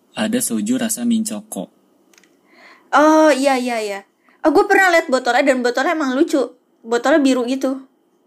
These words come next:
Speaker 1: Tapi gua
Speaker 2: Terus.
Speaker 1: nggak ngerti sih rasanya nanti bakalan <laughs> kayak gimana.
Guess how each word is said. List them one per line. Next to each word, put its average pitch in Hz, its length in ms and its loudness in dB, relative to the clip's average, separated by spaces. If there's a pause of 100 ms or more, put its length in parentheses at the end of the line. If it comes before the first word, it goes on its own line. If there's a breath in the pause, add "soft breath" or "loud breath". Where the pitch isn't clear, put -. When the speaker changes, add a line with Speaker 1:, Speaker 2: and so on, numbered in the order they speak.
(560)
Speaker 1:
Tapi 156 240 -4
gua 143 80 0
Speaker 2:
Terus. 160 80 0
Speaker 1:
nggak 117 160 0
ngerti 113 220 -4
sih 110 180 -6
rasanya 101 420 -6
nanti 101 200 -4
bakalan 104 360 -2
<laughs> - 0 -
kayak - 240 -10
gimana. 107 540 -6